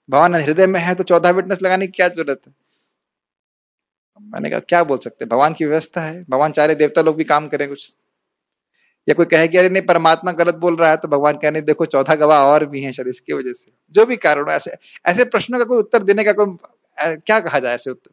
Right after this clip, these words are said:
क्या बोलेंगे, क्या उत्तर देंगे, बताइए। लेकिन भगवान विष्णु के रूप में, लेकिन एक और बात महत्वपूर्ण है कि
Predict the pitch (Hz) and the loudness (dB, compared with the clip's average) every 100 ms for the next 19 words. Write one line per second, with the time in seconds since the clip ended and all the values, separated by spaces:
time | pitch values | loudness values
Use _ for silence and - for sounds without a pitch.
0 | - 185 165 139 131 - 170 - 123 117 | -4 -4 -2 -8 -10 -8 -8 -8 -16 -18
1 | 113 107 _ _ _ _ _ _ _ _ | -20 -20 _ _ _ _ _ _ _ _
2 | _ _ _ _ _ _ _ _ _ - | _ _ _ _ _ _ _ _ _ 0
3 | 180 175 190 202 185 - 202 185 190 226 | 2 6 6 4 0 -4 -4 -4 -2 0
4 | 185 202 208 202 185 185 160 135 - 151 | 4 4 6 4 4 2 -2 -12 -6 -4
5 | 139 147 147 | -2 -4 -6